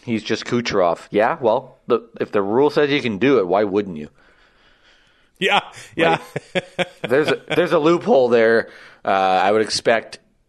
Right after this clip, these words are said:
Speaker 1: either O'Shea or Dickinson to find it.
Speaker 2: Yeah, absolutely.
Speaker 1: So.
Speaker 2: The Riders had a different linebacking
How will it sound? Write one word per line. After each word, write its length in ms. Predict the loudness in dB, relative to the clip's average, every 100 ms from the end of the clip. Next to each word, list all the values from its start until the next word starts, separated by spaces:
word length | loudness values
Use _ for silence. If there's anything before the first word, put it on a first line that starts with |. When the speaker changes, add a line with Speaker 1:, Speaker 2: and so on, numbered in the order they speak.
| _ _
Speaker 1:
either 260 | -2 0 2
O'Shea 420 | 0 0 2 2
or 80 | 0
Dickinson 460 | -2 -4 -6 -4 -6
to 60 |
find 280 | -2 -4 -2
it. 160 | -6 -8 _ _ _ _ _ _ _ _ _ _ -2
Speaker 2:
Yeah, 180 | -2 -4 _ _ _ -8
absolutely. 720 | -6 -4 -4 -2 -2 -4 -6 -10 _ _
Speaker 1:
So. 340 | -6 -2 -2 -4 -14 -16 -14 -14 -18 -20 -20 -20 -20 _ _ _ _ _ _ _ -4
Speaker 2:
The 80 |
Riders 360 | 0 0 -2 0
had 160 | 0 0
a 40 |
different 320 | -2 -2 -2
linebacking 880 | 0 0 0 -2 -2 -2 -4 -8